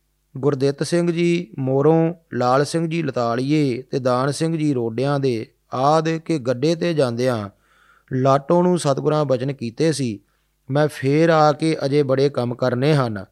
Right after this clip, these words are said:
ਤੁਸਾਂ ਦੇਰ ਹੋਈ ਤੋਂ ਕੋਈ ਫਿਕਰ ਨਾ ਕਰਨਾ। ਮੈਂ ਅੱਗ ਵਿੱਚ ਸੜਦਾ ਨਹੀਂ, ਪਾਣੀ ਵਿੱਚ ਡੁੱਬਦਾ ਨਹੀਂ।" ਇੱਕ ਕੱਤਕ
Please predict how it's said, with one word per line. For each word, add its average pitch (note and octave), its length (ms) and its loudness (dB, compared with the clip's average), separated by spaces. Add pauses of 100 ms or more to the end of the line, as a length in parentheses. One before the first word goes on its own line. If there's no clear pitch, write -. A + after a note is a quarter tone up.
(480)
ਤੁਸਾਂ E3 460 2 (420)
ਦੇਰ C3+ 360 2
ਹੋਈ F3 320 4
ਤੋਂ D#3 200 0
ਕੋਈ D3+ 180 2
ਫਿਕਰ B2+ 320 -2
ਨਾ C#3+ 140 2
ਕਰਨਾ। G2 420 -6 (480)
ਮੈਂ C#3 220 2
ਅੱਗ C#3 140 0
ਵਿੱਚ D#3 220 -2
ਸੜਦਾ C3 440 0
ਨਹੀਂ, D3+ 300 0 (520)
ਪਾਣੀ C#3 320 0
ਵਿੱਚ D#3 180 -2
ਡੁੱਬਦਾ A#2 440 -2
ਨਹੀਂ।" G2 300 -8 (380)
ਇੱਕ D3+ 280 -2
ਕੱਤਕ F3 420 0